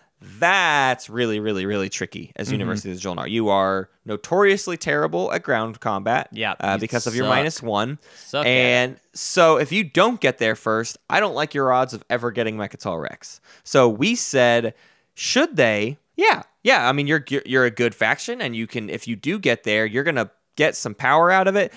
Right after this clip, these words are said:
Speaker 1: If you have E-res siphons, that could either be a deterrent or at the very least y-, just get you out on the map, and you, you can do a lot, and more ground or, uh, more command c-, tokens always helps. Uh, but can you is more of a maybe.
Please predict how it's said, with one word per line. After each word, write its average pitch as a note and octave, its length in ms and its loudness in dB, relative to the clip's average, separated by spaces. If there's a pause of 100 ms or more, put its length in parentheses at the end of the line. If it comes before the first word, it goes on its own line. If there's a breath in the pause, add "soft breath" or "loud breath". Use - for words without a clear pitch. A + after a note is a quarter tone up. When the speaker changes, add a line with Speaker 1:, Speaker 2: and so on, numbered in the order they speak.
Speaker 1:
If C#3 140 -2
you E3+ 120 2
have G#2 180 0
E-res F#3 440 0
siphons, G3+ 480 -2
that - 180 -2
could B2+ 140 -8
either A#2+ 240 -4
be C#3+ 160 -2
a C3+ 40 2
deterrent D#3 560 -4
or A#2+ 120 0
at A2+ 100 0
the A2 80 -2
very A#2+ 340 2
least A#2+ 520 -6 (340 soft breath)
y-, B2 80 -18 (100)
just B2+ 220 -12
get C#3 160 -4
you C#3+ 220 -8
out A#2+ 180 2
on A#2 80 0
the G2 100 -6
map, D#3 440 0
and A2+ 260 -6
you, C#3 120 -8
you C#3+ 140 -10
can D3 140 -8
do G3 180 -2
a D#3+ 60 2
lot, C3 500 2 (200 soft breath)
and G2+ 260 -10
more A#2+ 160 -2
ground C3 380 -2
or, A#2+ 100 0
uh, G#2+ 80 2
more B2+ 160 -2
command C3 380 -4
c-, D3+ 160 -16
tokens C3+ 340 -4
always A2+ 380 -4
helps. - 480 -2 (300 soft breath)
Uh, A#2 260 2 (100)
but - 280 0
can A3 540 0
you B2 460 0
is A2+ 220 -4
more A#2 260 -2
of A2 100 -2
a G2+ 60 -8
maybe. F#2+ 480 -8